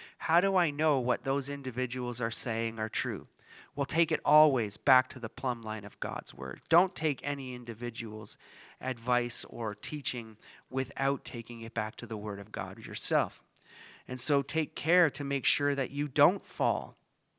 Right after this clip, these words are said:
backwards or move back towards the old house. And he says, "But encourage one another day after day, as long as it shall be still called today,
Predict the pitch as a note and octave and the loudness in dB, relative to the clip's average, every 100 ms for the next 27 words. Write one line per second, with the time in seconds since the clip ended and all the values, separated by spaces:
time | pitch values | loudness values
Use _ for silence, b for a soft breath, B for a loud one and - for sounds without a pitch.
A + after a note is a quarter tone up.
0 | _ _ - B2 D3+ F3+ - A#2+ F2+ C#2 | _ _ -8 4 6 6 4 -6 -6 -6
1 | - - _ _ D3+ D3 D3+ D#3 D3 F3 | -8 -8 _ _ 2 2 4 2 4 4
2 | F3 - - C3+ B2+ C3 - - _ - | 4 4 -6 -2 -2 -2 -4 -8 _ -8
3 | B2 A2+ A2+ A#2+ D#3 D#3 A2+ - - _ | -4 0 0 -2 -2 -2 -2 -10 -10 _
4 | B B B B B B B C3+ D#3+ D3 | B B B B B B B 0 2 4
5 | D3+ C#3+ C#3 - F3 G3+ D#3 C#3 B2+ B2 | 4 4 2 0 4 4 4 0 -2 0
6 | A#2+ C3 B2+ C3+ C#3 C3 - A#2+ C#3+ C#3+ | -2 -2 -2 0 0 -2 -6 -6 -2 -2
7 | A#2+ C3 B2+ C#3+ C#3 B2+ - - C3+ C3 | -2 0 0 0 -2 -4 -6 -4 -4 -2
8 | - D3 C3+ - C3+ C3 C#3 D3 B2+ | -4 -4 -6 -4 -4 -4 -4 -2 -2